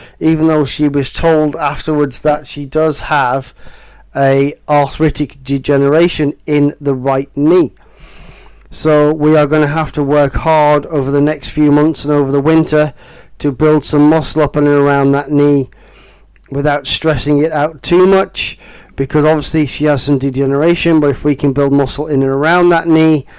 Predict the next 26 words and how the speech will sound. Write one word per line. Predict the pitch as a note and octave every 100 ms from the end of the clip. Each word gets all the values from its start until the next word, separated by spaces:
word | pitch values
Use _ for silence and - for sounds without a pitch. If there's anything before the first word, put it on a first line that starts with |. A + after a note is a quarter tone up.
| - -
hopefully | - D#3 D3 D3+ D3
we | C#3+ C#3
can | C#3+
keep | C3+ C#3+ C3
her | C#3
golfing | B2+ C#3 C3+ - C3+ B2 - - - - -
and | C3
keep | B2+ C#3 C3
her | C3
fit | - C#3+ C3 -
for | - C3+
much | C3 C#3 - -
longer. | C#3 D3 F3+ G3+ C#3+ G2 - - - - - - - - - - - - _ - - - - - - - - - - - _ _ _ _ - - - - -
As | E3 E3
I |
say, | D#3 F#3 F#3+ - -
I've | C3+
had | D3+
a | D3+
response | D3+ - D#3 D#3+ -
from | C#3+
that | D3 C#3+ -
P | D3+ C#3+
T | - D3+ C#3+
promo. | C#3 - D#3 D#3 D3+ C#3+ D3+
I've | B2+ -